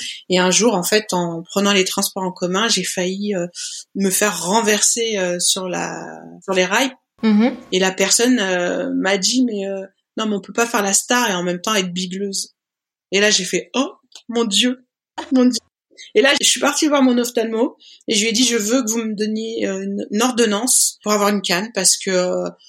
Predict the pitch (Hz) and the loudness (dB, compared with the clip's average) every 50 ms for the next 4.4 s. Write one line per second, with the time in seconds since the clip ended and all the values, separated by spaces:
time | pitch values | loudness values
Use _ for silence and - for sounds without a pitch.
0 | - - _ _ _ - 196 196 202 208 214 214 202 196 185 185 190 190 185 185 | -20 -20 _ _ _ -8 -4 -2 0 2 2 2 0 0 0 0 2 2 2 2
1 | 185 175 180 202 208 208 247 254 226 196 208 202 185 180 180 - - - 185 - | 2 2 2 0 2 2 2 2 2 2 0 2 0 0 -2 -2 -2 0 0 0
2 | - - - - 190 196 214 226 202 175 175 185 185 180 - 220 233 226 - 214 | 0 -2 -2 0 2 2 2 2 0 -2 -2 -2 -2 -2 -2 -2 -2 -2 -2 -4
3 | 202 190 185 175 175 170 170 180 202 214 214 - 196 185 180 180 - 180 175 185 | -2 -2 -2 -2 -2 -2 -2 0 0 0 0 0 -2 -2 0 -2 -2 0 -2 -2
4 | 175 180 190 262 254 196 165 - | -2 -2 0 0 -2 -2 -4 -10